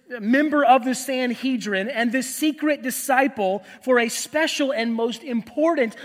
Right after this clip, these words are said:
vocation. You see, the rest of the disciples of Jesus Christ had all fled, and even if they hadn't, those guys had absolutely no influence with Pilate. Unless Joseph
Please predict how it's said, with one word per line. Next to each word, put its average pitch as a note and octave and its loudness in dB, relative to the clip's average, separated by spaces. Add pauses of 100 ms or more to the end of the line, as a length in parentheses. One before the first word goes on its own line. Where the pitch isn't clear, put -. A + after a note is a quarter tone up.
vocation. C4 0 (1000)
You B3 0
see, D#4 -2
the C#4 -2
rest D#4+ 2
of F4 -4
the E4 -4
disciples C#4 -2
of B3 -2
Jesus B3+ -2
Christ B3 0
had A#3 0
all A#3+ 2
fled, B3 0 (120)
and B3+ 4
even D#4 2
if D#4+ -2
they B3+ 2
hadn't, C4 -2 (180)
those C#4+ 4
guys C4 0
had B3 -2
absolutely D4 -4
no A#3+ 4
influence B3 -2 (160)
with C4 -2
Pilate. C#4+ 0 (1300)
Unless C#4+ 4
Joseph G#3 0